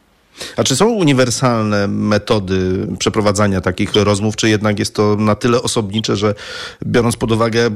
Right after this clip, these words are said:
nie wiem, wrażliwość dziecka, ale także ten sposób komunikowania się dorosłego, konkretnego dorosłego, e, ze swoim, e, dzieckiem, córką, e, synem, no nie, nie, nie zawsze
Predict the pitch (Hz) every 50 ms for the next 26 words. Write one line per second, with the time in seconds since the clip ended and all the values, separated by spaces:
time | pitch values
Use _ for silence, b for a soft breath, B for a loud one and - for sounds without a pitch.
0 | - - 127 117 98 104 98 98 101 104 98 107 107 113 113 110 101 95 120 127
1 | - - - 110 104 104 110 113 110 110 - 120 117 113 107 120 113 113 107 107
2 | 110 107 117 113 110 - - 117 - 120 107 - - 120 120 117 113 - 120 110
3 | 127 127 117 104 - - 107 98 110 113 107 - - 113 110 104 101 98 95 92
4 | 92 - - 113 104 - 113 104 - 127 117 104 104 92 95 98 - - 107 101
5 | 92 101 98 B B B B B B - 123 123 110 107 117 - - 117 113 113
6 | 113 110 110 107 107 107 107 107 104 104 104 104 98 95 113 101 - - - 107
7 | 107 104 - - 110 104 - 110 107 107 107 110 - - 110 113 110 - - 113
8 | 113 113 117 120 123 127 127 135 135 127 127 135 135 135 139 139 135 127 143 139
9 | - - - 127 127